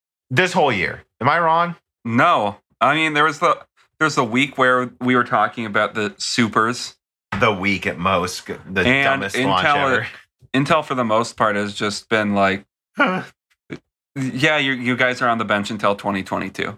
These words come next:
Speaker 2: That's,
Speaker 1: Yeah.
Speaker 2: that, that's what's going on with
Speaker 1: Until
Speaker 2: Intel, I
Speaker 1: you're
Speaker 2: think.
Speaker 1: drunk, go home.
Speaker 2: <laughs> But yeah, A M D is clearly, like, the one-two punch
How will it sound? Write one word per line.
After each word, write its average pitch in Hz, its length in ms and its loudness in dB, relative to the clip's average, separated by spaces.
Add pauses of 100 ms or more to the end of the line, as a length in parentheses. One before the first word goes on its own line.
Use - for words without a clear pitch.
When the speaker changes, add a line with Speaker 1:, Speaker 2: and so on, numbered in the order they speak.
(140)
Speaker 2:
That's, 113 220 0
Speaker 1:
Yeah. 92 180 2
Speaker 2:
that, 117 280 0
that's 131 440 -2
what's 117 320 -4
going 98 240 0
on 98 120 0
with 101 120 -6
Speaker 1:
Until 156 220 0
Speaker 2:
Intel, 165 40 2
I - 40 2
Speaker 1:
you're 143 100 2
Speaker 2:
think. 135 80 -6
Speaker 1:
drunk, 110 260 0
go 90 160 0
home. 82 220 -2 (300)
Speaker 2:
<laughs> - 440 0 (480)
But 175 100 2
yeah, 135 300 2
A - 100 -2
M 156 100 -2
D 151 100 2
is 139 140 0
clearly, 131 440 2
like, 107 260 2 (320)
the 127 240 2 (220)
one-two 131 540 0
punch 104 580 -2